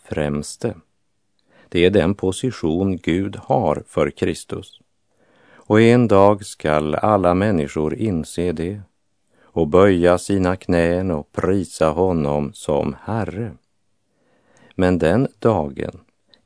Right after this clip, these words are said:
kallas vi inte att böja oss för Kristus,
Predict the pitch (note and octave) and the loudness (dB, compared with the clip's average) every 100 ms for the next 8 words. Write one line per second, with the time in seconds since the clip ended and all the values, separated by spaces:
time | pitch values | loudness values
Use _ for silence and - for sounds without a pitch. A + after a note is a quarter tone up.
0 | _ - A#2+ D#2+ D#2 G#2+ C3 - E2+ D#2 | _ -6 0 0 0 -4 -6 -8 -6 -6
1 | - G#2+ C#2+ - - D2 - - F#2 - | -4 -4 -4 -8 -6 -6 -6 -10 -10 -8
2 | - G2+ C#2+ C#2 D2+ - - E2 - D#2+ | -2 -2 0 -4 -6 -8 -8 -8 -6 -8
3 | C#2 - E2 D2+ | -8 -14 -14 -14